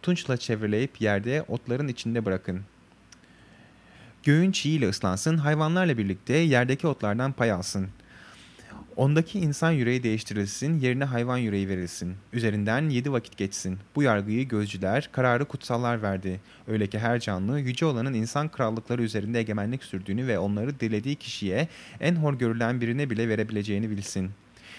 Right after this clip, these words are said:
İşte ben, Kral Nebukadnesar'ın gördüğü düş. Şimdi ey Belteşezzar, bunun ne anlama geldiğini söyle. Çünkü krallığımdaki bilgelerin hiçbiri bu düşün ne anlama geldiğini bana açıklayamadı. Ama sen açıklayabilirsin. Çünkü kutsal ilahların ruhu var sende.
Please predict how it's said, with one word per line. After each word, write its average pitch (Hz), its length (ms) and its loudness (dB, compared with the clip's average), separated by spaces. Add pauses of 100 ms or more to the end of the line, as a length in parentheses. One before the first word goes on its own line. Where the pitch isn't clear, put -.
(120)
İşte 147 280 0
ben, 143 200 2
Kral 139 240 0
Nebukadnesar'ın 123 800 -2
gördüğü 104 360 0
düş. 98 340 -4
Şimdi 175 340 0
ey 135 280 0
Belteşezzar, 117 760 -2 (680)
bunun 147 220 4
ne 165 80 4
anlama 139 320 0
geldiğini 117 440 0
söyle. 107 420 0 (400)
Çünkü 180 280 0
krallığımdaki 139 600 0
bilgelerin 113 480 0
hiçbiri 131 560 0
bu 143 80 0
düşün 131 300 -4
ne 143 60 -2
anlama 139 240 0
geldiğini 110 440 -2
bana 117 140 0
açıklayamadı. 101 800 -2
Ama 104 160 0
sen 135 220 -2
açıklayabilirsin. 107 840 -4
Çünkü 120 380 -2
kutsal 131 340 -4
ilahların 107 540 -2
ruhu 107 240 -2
var 95 140 0
sende. 95 420 -4